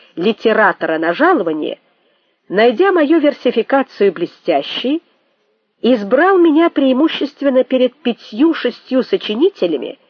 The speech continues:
предлагавшими ему свои услуги в качестве секретарей.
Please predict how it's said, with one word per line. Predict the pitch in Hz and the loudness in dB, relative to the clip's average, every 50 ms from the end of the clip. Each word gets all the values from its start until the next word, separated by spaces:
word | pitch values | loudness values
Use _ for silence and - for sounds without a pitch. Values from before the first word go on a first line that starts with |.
| _ _ _ _ _ _ _ _ _ _ | _ _ _ _ _ _ _ _ _ _
предлагавшими | - 208 240 208 233 254 254 - 349 381 359 - - 311 285 262 277 262 | 0 0 2 2 2 2 2 2 2 0 0 0 0 0 0 2 2 0
ему | 262 262 285 254 | 0 0 0 -2
свои | - - 208 190 190 180 | -2 -2 0 0 0 0
услуги | 180 175 - - - 226 320 370 320 - 330 330 302 _ _ _ - - _ - | -2 -4 -6 -8 -4 0 0 0 2 2 0 0 0 _ _ _ -20 -20 _ -10
в | - | -2
качестве | - 277 330 - - 320 269 - - 262 285 294 285 | 0 0 0 0 -2 -6 -6 -6 -6 -4 -4 -4 -2
секретарей. | - - 285 277 - 262 262 - - 233 196 151 - - 208 | -2 -4 -4 -2 -2 -2 -2 -2 -2 -4 -4 -4 -6 -10 -14